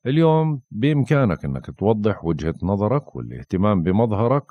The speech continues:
وبتشعر بالحماس الفائضة، وبتنشغل بوضع حجر أساس لمشروع جديد. بتملك أفكار باهرة وحلول مذهلة، وممكن اليوم تبدأ صفحة جديدة في حياتك،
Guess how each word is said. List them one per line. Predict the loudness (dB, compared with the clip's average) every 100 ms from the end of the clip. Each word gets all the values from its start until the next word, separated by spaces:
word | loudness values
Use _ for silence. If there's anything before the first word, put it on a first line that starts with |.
| _ -16
وبتشعر | -16 -4 -4 -2 -10
بالحماس | -8 -10 -8 -2 0 0 0
الفائضة، | -2 2 2 2 2 2 0 _ _ _
وبتنشغل | -4 -2 2 4 4 4 2 2
بوضع | 0 2 0
حجر | -2 -2 0 -2 -2
أساس | -6 0 2 2 0 -6
لمشروع | -10 -10 -6 -2 0
جديد. | 0 0 0 0 -2 _ _ _ _
بتملك | -14 -4 0 2 2 0
أفكار | -4 0 2 4
باهرة | 0 -4 0 2 4 2 2 2
وحلول | 2 0 -2 0 2 2 2 0
مذهلة، | 0 2 2 0 -6 -8 -14 -18
وممكن | -8 -2 -2 -2 -2
اليوم | 0 0 0
تبدأ | 0 0 0
صفحة | 0 -2 -4 -4
جديدة | -4 0 -2 -2
في | -4 -4
حياتك، | -2 -2 0 2 0